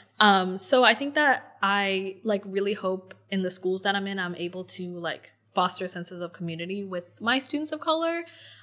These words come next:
especially if they are in P W Is. Um,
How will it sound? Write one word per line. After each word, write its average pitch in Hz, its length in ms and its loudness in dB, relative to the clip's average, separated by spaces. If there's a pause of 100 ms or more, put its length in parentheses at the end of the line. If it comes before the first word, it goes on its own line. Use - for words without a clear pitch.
(120)
especially 320 800 2 (600)
if 214 160 6
they 208 140 2
are 180 220 0
in 190 280 -6
P 202 120 -8
W 196 320 -2
Is. 214 400 -2 (100)
Um, 175 560 -8